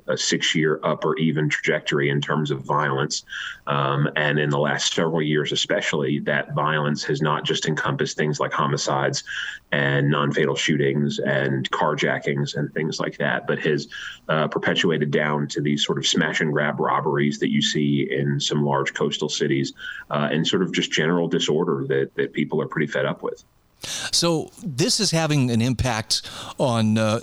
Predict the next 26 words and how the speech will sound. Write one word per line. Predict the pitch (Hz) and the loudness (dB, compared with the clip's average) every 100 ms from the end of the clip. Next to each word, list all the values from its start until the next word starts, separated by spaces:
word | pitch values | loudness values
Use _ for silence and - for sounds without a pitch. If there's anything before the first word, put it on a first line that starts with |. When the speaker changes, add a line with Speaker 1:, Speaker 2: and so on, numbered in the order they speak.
| 202 | 0
Speaker 2:
economic | 156 135 127 143 131 | 2 2 4 2 2
opportunities | 110 127 - 120 107 113 110 - | 0 0 0 2 2 2 2 0
and, | - 127 104 | 2 2 2
and, | 101 - 113 101 101 - _ - | 2 2 2 2 -2 -12 _ -6
uh, | 135 101 | -2 -2
for, | - 156 | 0 0
for | - 131 | 2 0
people | 196 233 185 | 2 2 2
in | 175 156 | 4 4
those, | 127 117 | 4 2
those | - 127 110 - | 0 2 2 2
communities | 135 127 127 123 | 2 4 4 2
with | 120 | 0
very | 101 120 | 2 2
high | 104 110 | 2 0
crime | - 123 117 | 0 2 2
rates. | 110 - - - | 0 -2 -8 -4
Talk | - 220 233 | 0 0 2
to | |
me | 208 | 2
about | 151 135 117 | 2 0 0
the | 123 110 - - | -2 -2 -4 0
negative | 120 151 208 170 120 113 120 - - | 2 2 2 2 2 0 -2 -6 -2
impact | 139 131 127 110 | 0 2 0 2
it | 123 | 0
has | 113 110 107 107 | 2 2 2 0